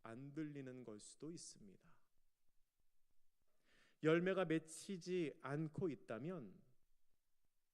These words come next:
내가 보고 있다고 생각하나 사실은 눈 감고 있는 것이고, 내가 듣고 있다고 생각하지만 사실은 내 귀가 둔한 것일 수도 있습니다. 왜냐하면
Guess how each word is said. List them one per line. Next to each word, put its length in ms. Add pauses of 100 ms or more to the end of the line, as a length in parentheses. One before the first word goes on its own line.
내가 240
보고 420
있다고 400
생각하나 800 (300)
사실은 440
눈 180
감고 360
있는 320
것이고, 500 (920)
내가 240
듣고 360
있다고 380
생각하지만 920 (300)
사실은 480
내 160
귀가 560 (220)
둔한 460
것일 280
수도 600
있습니다. 580 (1600)
왜냐하면 680